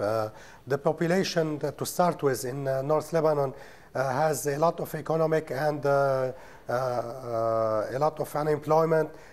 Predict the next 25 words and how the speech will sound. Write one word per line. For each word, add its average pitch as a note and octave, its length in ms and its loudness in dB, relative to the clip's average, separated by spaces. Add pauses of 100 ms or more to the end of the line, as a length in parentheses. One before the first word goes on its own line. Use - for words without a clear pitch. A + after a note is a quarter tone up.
(160)
Uh, C3+ 400 2
so C#3+ 580 2
we, C#3 320 0
we, C3+ 340 -4
we C3+ 160 0
are B2 220 2
in C#3 240 -4
a B2+ 260 -2
real F3 220 2
hardship. D3+ 560 0 (420)
Uh, A#2+ 80 0
to E3+ 220 0
add, E3 360 2
uh, C#3 560 4
on C#3 220 0
this, F3+ 420 0 (300)
many F3 260 2
people, D#3+ 460 0
ha-, A#2+ 40 -4
uh, B2+ 680 0
and D3 160 -2
they D3 80 4
are C#3+ 220 4
not F3 260 2
well-to-do, D#3+ 560 0